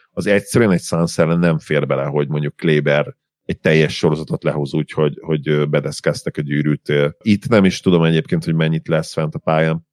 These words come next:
Green lehet, hogy nem sokat, ö, a játék ideje szerintem azért itt, ö, erősen csökken majd.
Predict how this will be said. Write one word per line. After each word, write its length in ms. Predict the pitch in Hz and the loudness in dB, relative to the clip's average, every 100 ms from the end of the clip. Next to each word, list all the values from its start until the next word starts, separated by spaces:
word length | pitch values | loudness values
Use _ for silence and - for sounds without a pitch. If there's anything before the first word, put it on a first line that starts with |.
| _ | _
Green 520 | - 82 80 82 85 _ | -4 0 2 2 -2 _
lehet, 300 | - 85 76 | 0 2 2
hogy 100 | - | -2
nem 120 | 69 | -6
sokat, 440 | 69 - 76 73 - | -4 -4 -2 -2 0
ö, 180 | 76 76 - _ _ - | 2 2 -2 _ _ -2
a 80 | |
játék 360 | 85 87 95 - | 2 2 0 -2
ideje 220 | 82 80 | 2 2
szerintem 380 | - 80 80 80 | 0 -2 -2 -2
azért 220 | 78 78 | -2 -2
itt, 180 | 78 - | -4 -2
ö, 240 | 78 76 - | 0 0 0
erősen 500 | 80 78 - 76 - - | 0 0 -2 -8 -10 -10
csökken 380 | - 82 - 78 | -6 -2 -2 0
majd. 320 | 76 78 | 0 0